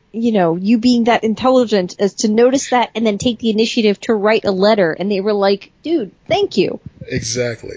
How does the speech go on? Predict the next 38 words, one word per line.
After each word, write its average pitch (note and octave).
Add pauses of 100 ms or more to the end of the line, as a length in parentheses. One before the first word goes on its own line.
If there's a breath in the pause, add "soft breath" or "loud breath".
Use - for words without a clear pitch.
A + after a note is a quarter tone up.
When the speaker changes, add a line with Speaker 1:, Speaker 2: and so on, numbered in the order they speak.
Speaker 1:
Oh, A3+
Speaker 2:
So E3
that's, D3
that's D3+
how E3
they D3+
Speaker 1:
that's C3+
Speaker 2:
made C3+
me C#3
a D3+
Speaker 1:
awesome. E3
Speaker 2:
fan B2
for B2
life. A#2
That's D#3+
how G#3
my E3+
dad B2+
taught A#2+
me A2+
about G#2
brand A2+
loyalty. G2
He's G#2+
like, G#2+
"When G#2+
they F3
do E3
stuff C3+
like A2
this G#2+
for -
you, G#2+
they A#2
deserve A2+
your G2+
business." F#2+
So A2+